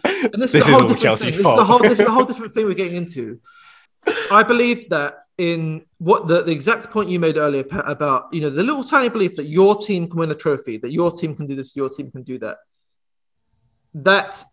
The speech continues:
Speaker 1: it will be, is ebbing away slowly and slowly and slowly. Sure, it might be fifty years, twenty years ago, whatever, it doesn't matter.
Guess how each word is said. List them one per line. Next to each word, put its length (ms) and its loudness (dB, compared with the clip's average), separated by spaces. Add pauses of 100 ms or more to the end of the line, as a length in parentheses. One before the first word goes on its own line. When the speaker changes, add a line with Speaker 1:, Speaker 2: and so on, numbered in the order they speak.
(320)
Speaker 1:
it 160 4
will 280 10
be, 220 2
is 200 2
ebbing 300 8
away 320 8
slowly 500 4
and 100 -2
slowly 340 2
and 100 -2
slowly. 340 0
Sure, 240 6
it 40 8
might 200 6
be 100 0
fifty 260 -6
years, 140 -2
twenty 200 -8
years 180 0
ago, 140 -2
whatever, 260 -2
it 40 -14
doesn't 180 -8
matter. 240 -2